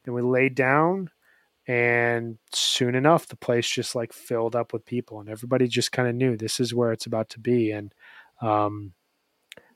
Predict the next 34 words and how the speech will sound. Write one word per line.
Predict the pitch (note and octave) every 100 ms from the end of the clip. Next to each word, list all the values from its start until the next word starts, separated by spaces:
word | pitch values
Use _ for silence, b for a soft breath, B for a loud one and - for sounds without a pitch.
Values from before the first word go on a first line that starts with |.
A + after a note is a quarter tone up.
| _
then | A#2 A2+
the | A2+
band | A#2 A#2 A#2
came | - A#2
on. | A2+ A2+ A2 A2 G#2+ G#2+ b b b b b b b b b _ _ _ _ -
<sighs> |
I | - -
wanna | C3+ C3+ F3+
say | -
it | E3
was | C#3+ A#2
about | A#2+
one | B2 A2+ B2+
o'clock | C3 - B2 B2+
in | B2+
the |
morning, | A2+ A2 B2 C#3+ C3+
but | A2 G#2+ -
I, | - G#2+
I | A#2
don't | A2 A#2+ A#2+
have | A#2
the | A2+
exact | G#2+ G#2+ A2 A2+
time | - A2 A2+ B2+ A#2+
set | - - B2
up. | D3 F3+ _ _
And, | A#2+ A2 G#2+
um, | G#2+ G#2+ G#2 G#2 G#2 B2 _
they | A#2+
played | G#2+ - A#2+ B2
a | A#2+
set | - - A#2+ A#2+ -
of | A2+ A2+ A2 G#2+ G#2+ - -